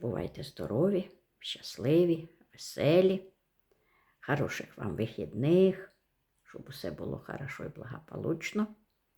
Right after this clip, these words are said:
Всім па-па. Ну, давайте ще раз покажу, бачите. Ватрюшки, не завидуйте, жрать нічого. Ой, наші хлопці вчора молодці, там на Каспі розбомбили шість вишок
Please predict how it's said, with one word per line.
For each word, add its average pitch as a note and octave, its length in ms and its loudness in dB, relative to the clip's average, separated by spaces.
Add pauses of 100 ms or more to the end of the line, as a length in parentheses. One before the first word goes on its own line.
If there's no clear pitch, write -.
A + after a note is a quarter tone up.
(920)
Всім D#3+ 420 -2
па-па. C3+ 880 2 (320)
Ну, C#4 120 -4
давайте A2 440 -8
ще - 220 -8
раз A2+ 180 -14
покажу, - 480 -16
бачите. - 460 -14 (540)
Ватрюшки, F#3 520 -2
не G3 160 2
завидуйте, - 760 -8 (100)
жрать F3+ 440 2
нічого. G#3+ 520 -2 (380)
Ой, G4+ 320 12
наші C#4 380 8
хлопці A3+ 480 8
вчора E3+ 420 4
молодці, E3 720 2 (100)
там D#3 200 4
на E3+ 120 6
Каспі D#3 760 2 (200)
розбомбили E3 1120 6
шість - 600 0
вишок D#3 640 2